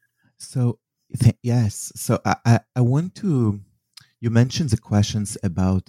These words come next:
guilt and about surviving. And I want to quote from page fifty-five where you, um, when you quote from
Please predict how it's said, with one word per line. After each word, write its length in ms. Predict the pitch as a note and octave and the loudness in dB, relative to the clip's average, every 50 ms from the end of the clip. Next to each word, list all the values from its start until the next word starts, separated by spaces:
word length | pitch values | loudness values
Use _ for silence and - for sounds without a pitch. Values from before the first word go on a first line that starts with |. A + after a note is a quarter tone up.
| - F#2 | -10 -10
guilt 440 | - F#2+ F#2+ F#2 F2+ F2+ - _ _ - | -2 0 2 2 2 2 -2 _ _ -6
and 120 | F#2+ F2 F2+ | -2 -2 0
about 380 | F2 D#2+ F2+ F2+ F#2+ F#2 - | 0 0 0 0 0 -2 -4
surviving. 720 | - - F#2 E2 D#2+ F2+ F2+ F2+ E2+ D#2 E2+ F2 E2+ E2 - - - | -6 -8 -8 -4 -2 0 2 2 0 0 0 0 0 0 -2 -6 -6
And 340 | - F#2 F2+ F2 F2+ F2 - - _ _ _ _ _ _ _ _ - | -4 0 0 2 2 0 -2 -4 _ _ _ _ _ _ _ _ -2
I 60 | A2 | 0
want 220 | A2 B2 C#3+ D3+ - | 0 2 0 0 -2
to 60 | - | -6
quote 580 | - _ - A2 G#2 G#2 G#2 - - - - - _ | -12 _ -2 0 0 0 0 -2 -6 -20 -20 -20 _
from 260 | - - G2 F#2+ F#2 | -8 -4 -2 -2 0
page 320 | - A2 G2+ G2+ F#2 - | 0 2 2 2 0 -2
fifty-five 600 | - G2+ F#2+ - - G2 - - F#2+ F#2 F2+ E2 | -4 -8 -6 -6 -6 -10 -4 0 2 2 2 2
where 220 | F2 E2+ F2+ F2+ F#2 | 0 0 0 2 2
you, 500 | F2+ F2 F2+ F#2 F2+ F2+ F2+ F2+ F2+ - _ _ _ _ _ _ _ - | 0 0 0 0 2 2 2 2 0 -2 _ _ _ _ _ _ _ -4
um, 440 | F#2 F2+ F2 F2 F2 F2 F2 F2 F2+ - _ _ _ _ - - - _ _ _ | -2 0 2 2 0 -2 -4 -10 -14 -18 _ _ _ _ -18 -18 -18 _ _ _
when 240 | - G2 G2 F#2+ F#2+ | -8 -2 0 0 0
you 80 | F2+ | 0
quote 360 | - - - G#2 G2 G2+ - | -2 -4 -2 0 2 2 0
from 380 | - - - G2 F#2 F2+ F2+ | -2 -4 -2 0 0 0 0